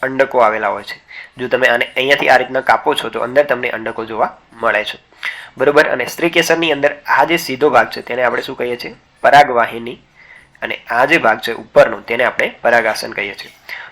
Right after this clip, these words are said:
તો પુંકેસર જે છે, તેની અંદર હોય છે પરાગાશય, આ જે ઉપરનો ભાગ છે, અને આ જે સીધો દંડીવાળો ભાગ છે, તેને તંતુ.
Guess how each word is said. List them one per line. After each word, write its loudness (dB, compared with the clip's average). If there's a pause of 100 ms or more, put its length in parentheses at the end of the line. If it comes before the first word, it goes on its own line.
(120)
તો -2
પુંકેસર 0
જે -2
છે, -4 (440)
તેની 0
અંદર 2
હોય 2
છે -6
પરાગાશય, 0 (200)
આ -2
જે -4
ઉપરનો -2
ભાગ 0
છે, -10 (420)
અને -12
આ -2
જે -2
સીધો -2
દંડીવાળો 2
ભાગ -2
છે, -12
તેને -4
તંતુ. -6